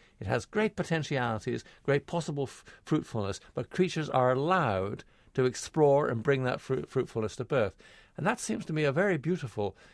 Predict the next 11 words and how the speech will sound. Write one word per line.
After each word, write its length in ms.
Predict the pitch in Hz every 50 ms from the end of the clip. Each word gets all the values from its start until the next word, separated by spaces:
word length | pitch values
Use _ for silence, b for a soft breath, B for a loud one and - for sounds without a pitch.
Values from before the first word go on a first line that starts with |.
| b b
and 140 | b 120 104
fitting 400 | - - - 113 - 165 147 127
form 300 | - - - 139 123 117
of 140 | 113 104 -
creation, 480 | - 127 120 117 123 127 - - 98 87
a 80 | 95 104
better 380 | 107 - 165 170 - 156 127
world, 420 | 113 107 101 92 90 85 - - - B B B B
so 180 | - 117 107
to 100 | 101 104
speak, 460 | 98 - - 120 104 87 - - -